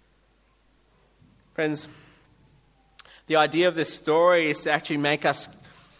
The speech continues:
not only just recognize that, yes, we want to be like Stephen, but sometimes we're more prone to be like those religious leaders,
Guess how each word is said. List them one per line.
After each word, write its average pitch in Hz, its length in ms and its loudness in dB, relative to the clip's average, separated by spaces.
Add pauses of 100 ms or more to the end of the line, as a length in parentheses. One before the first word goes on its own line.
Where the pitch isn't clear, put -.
(220)
not 175 280 4
only 180 200 4
just 165 280 -2
recognize 156 800 2
that, 147 200 0
yes, 165 260 2
we 165 80 0
want 165 360 4
to 220 40 4
be 220 240 4
like 208 200 4
Stephen, 160 560 2 (180)
but 156 120 2
sometimes 190 520 2
we're 180 80 0
more 185 160 2
prone 196 360 2
to 202 100 -6
be 185 160 2
like 180 260 4
those 180 220 0
religious 165 420 -2
leaders, 135 460 -4